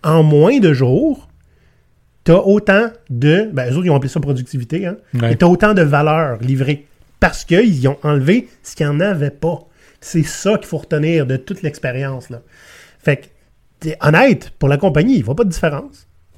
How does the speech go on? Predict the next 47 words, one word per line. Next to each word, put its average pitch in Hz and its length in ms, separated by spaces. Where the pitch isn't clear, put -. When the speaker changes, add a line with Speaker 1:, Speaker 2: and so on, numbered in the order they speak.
Speaker 1:
La 151 140
seule 240 300
di-, 165 140
grosse 160 240
différence, 190 480
c'est, 147 300
ben, 147 160
par 143 120
exemple, 175 260
les 160 80
départements 147 540
qui 175 140
doivent, 143 280
euh, 135 300
avoir 143 280
un 135 100
support 156 300
vingt-quatre 143 300
heures 139 140
sur 139 120
vingt-quatre, 131 500
Speaker 2:
Mm. 123 180
Speaker 1:
qui - 60
sont 143 120
déjà 151 240
habitués 160 320
à 202 60
avoir 175 200
des 151 140
horaires 143 340
weird 151 300
parce 147 200
qu'ils 143 100
changer 135 300
des 151 160
choses 151 240
pendant 139 200
les 131 140
fêtes, 135 360
qui 160 120
ont 143 120
dit, 160 120
ben, 143 160
faut - 140
embaucher 151 400
deux 160 120
personnes. 139 340